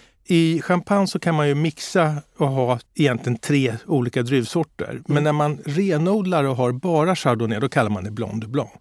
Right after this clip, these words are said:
Speaker 2: Okej, just det,
Speaker 1: Och
Speaker 2: just
Speaker 1: den
Speaker 2: det.
Speaker 1: här italienska då, Rotary, den är en Blanc du Blanc, det vill säga också gjord till hundra procent av Chardonnay. Det blir lätta, krispiga, friska viner, eh,
Speaker 2: Just det.
Speaker 1: mm,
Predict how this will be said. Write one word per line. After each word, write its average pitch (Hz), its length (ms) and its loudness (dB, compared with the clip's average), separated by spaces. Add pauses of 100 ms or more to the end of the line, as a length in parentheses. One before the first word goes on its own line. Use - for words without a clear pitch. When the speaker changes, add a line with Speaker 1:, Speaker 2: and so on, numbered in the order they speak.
(260)
Speaker 2:
Okej, 160 260 -2
just 165 200 0
det, - 140 -16 (140)
Speaker 1:
Och 160 80 2
Speaker 2:
just 143 80 2
Speaker 1:
den 165 100 2
Speaker 2:
det. 135 60 -4
Speaker 1:
här 208 280 2 (100)
italienska 185 840 0
då, 120 240 -2
Rotary, 127 440 -2
den 127 680 0 (160)
är 151 320 2
en 117 160 0
Blanc 107 260 -6
du 110 60 -6
Blanc, 110 40 -14
det 107 80 -6
vill 113 80 -10
säga 117 140 -6
också - 300 0
gjord 110 240 0
till 127 100 -2
hundra 139 340 0
procent 113 320 -4
av 120 40 -6
Chardonnay. 127 420 -4 (160)
Det 139 160 -4
blir 131 220 -2
lätta, 131 520 -2
krispiga, - 720 -4 (420)
friska 139 720 0
viner, 117 520 -4
eh, 151 140 2
Speaker 2:
Just - 220 2
det. - 380 -10
Speaker 1:
mm, 135 80 0